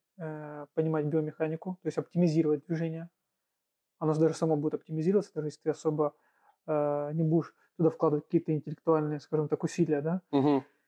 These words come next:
Speaker 1: И потом уже, что самое главное, это выстроить тренировочный процесс, э, именно таким образом, чтобы, э, рост твой,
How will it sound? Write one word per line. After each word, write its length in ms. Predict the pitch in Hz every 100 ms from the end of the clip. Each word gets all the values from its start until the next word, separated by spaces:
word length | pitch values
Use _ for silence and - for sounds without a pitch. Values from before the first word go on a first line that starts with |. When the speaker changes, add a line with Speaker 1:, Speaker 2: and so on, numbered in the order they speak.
| _ _
Speaker 1:
И 200 | 196 190
потом 340 | 190 175 220 214
уже, 600 | 170 175 175 165 151 127
что 140 | - 165
самое 360 | 180 156 156
главное, 460 | 156 180 185 160 151
это 460 | - 156 151 143 135 _ _ _ _ _ _ _ _ _
выстроить 540 | 175 170 - 165 156
тренировочный 500 | 165 160 156 156 -
процесс, 500 | 147 156 - 180 180 _ _ _ _ -
э, 360 | 156 147 151 156
именно 280 | 165 156
таким 280 | 147 151 156
образом, 280 | 170 180 160
чтобы, 360 | - 160 156 156 _ _ _ _
э, 160 | 156 156
рост 280 | 165 - -
твой, 300 | 160 165